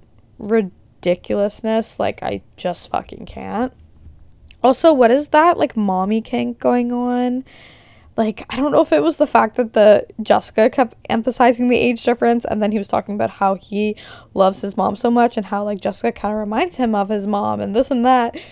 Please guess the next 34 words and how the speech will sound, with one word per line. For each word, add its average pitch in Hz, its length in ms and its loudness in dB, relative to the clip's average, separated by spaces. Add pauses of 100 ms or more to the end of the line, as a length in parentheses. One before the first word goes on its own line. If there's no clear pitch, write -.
(280)
It 226 60 2
was 262 200 2
a 269 60 4
weird 196 240 0
dynamic, 202 540 0
and 190 120 -2
I 110 100 -4
don't 107 100 -6
know 214 100 -4
how 190 140 -4
to - 20 -8
feel 254 160 2
about 247 280 2
that. 240 360 4 (480)
Um, 240 640 0 (300)
I, 262 480 6 (140)
either 339 240 6
way, 262 220 8
I - 20 6
feel 262 240 4
bad 196 400 2
for 226 140 -4
him, 240 260 0
and 220 160 -2
I 208 120 0
hope 226 340 -2
that 254 180 2
he 220 460 -2 (400)
looks 214 400 0
back 208 420 0
watching 208 480 -2
it 240 260 2
and 202 200 -4
be - 120 -8